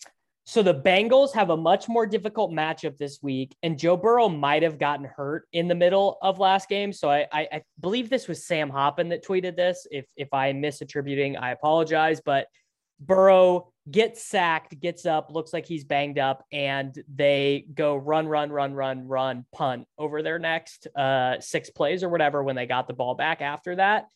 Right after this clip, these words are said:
So there was some speculation that he maybe got banged up, and that's why he only threw twenty-seven passes despite the overtime. More difficult matchup this week against the Bears, but,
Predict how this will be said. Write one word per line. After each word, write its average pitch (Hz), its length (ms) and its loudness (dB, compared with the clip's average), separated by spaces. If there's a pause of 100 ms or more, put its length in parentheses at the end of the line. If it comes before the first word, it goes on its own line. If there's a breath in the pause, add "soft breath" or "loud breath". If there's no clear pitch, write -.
(440)
So - 140 -2
there 202 120 6
was 185 100 -2
some 196 100 -4
speculation 175 640 0
that 135 160 -4
he 151 100 -10
maybe 143 240 -4
got 135 240 0
banged 127 280 -4
up, 139 240 -2
and 135 120 -10
that's 131 220 -8
why 135 180 0
he 127 140 -8
only 127 220 -8
threw 139 260 -8
twenty-seven 127 540 -6
passes 139 460 -2
despite 131 420 -4
the 131 100 -2
overtime. 170 600 0 (420)
More 185 180 4
difficult 175 420 -2
matchup 165 420 -4
this 156 180 -10
week 151 220 -6
against 135 280 -6
the 131 80 -8
Bears, 139 560 2
but, 131 300 0